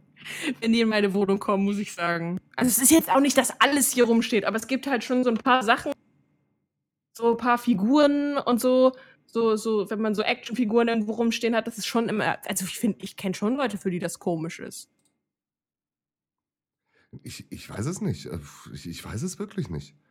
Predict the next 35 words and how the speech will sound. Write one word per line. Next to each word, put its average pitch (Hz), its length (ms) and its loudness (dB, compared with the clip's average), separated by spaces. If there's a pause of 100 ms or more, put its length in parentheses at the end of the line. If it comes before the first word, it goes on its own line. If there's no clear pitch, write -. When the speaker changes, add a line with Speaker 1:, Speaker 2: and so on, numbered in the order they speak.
(440)
Speaker 2:
Also 101 200 -6
ich 107 120 -8
kann 170 120 -2
mir 226 60 -4
das 196 120 -6
vorstellen, 220 240 -6
dass 202 140 -4
es 107 80 -6
Menschen 147 320 -4
gibt, 147 120 -4
für - 60 -10
die 107 80 -4
es 82 120 -4
komisch 208 340 -6
ist, 78 200 -8
aber 92 280 -6 (260)
ich 92 100 -6
denke, 156 180 -2
Speaker 1:
Ja. 160 60 -4
Speaker 2:
das 143 100 -4
ist - 40 -6
alles 123 240 -4
so 135 140 -6
im 196 120 0
Mainstream 180 760 -4
und 127 180 -4
ich, 104 160 -8
ich 104 140 -6
denke, 185 220 -10
das 143 160 -6
geht 160 120 -10
doch 139 100 -4
alles 127 220 -6
völlig 143 280 -6
klar. 147 400 -8